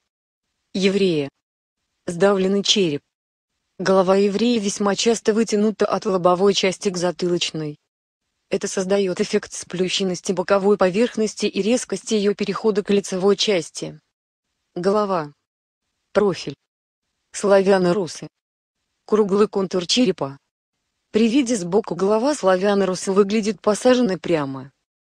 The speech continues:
Контур верхней части головы либо образует полуокружность,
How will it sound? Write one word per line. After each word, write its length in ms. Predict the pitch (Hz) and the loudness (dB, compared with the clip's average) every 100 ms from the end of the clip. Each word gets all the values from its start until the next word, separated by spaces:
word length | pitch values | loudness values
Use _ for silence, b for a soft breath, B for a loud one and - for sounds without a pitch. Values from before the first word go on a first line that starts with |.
| _ _ _ _ _ | _ _ _ _ _
Контур 360 | - 190 196 175 | -4 -4 -2 -2
верхней 420 | 180 - 190 208 | -4 -4 -4 -4
части 360 | - 185 - 196 | -2 -2 -2 -2
головы 360 | 180 208 226 | 0 0 2
либо 220 | 196 175 | 0 -2
образует 500 | 175 196 190 185 190 - | -2 0 0 0 -2 -4
полуокружность, 960 | 196 190 202 - 208 311 240 247 - | -4 0 0 0 2 2 2 -2 -4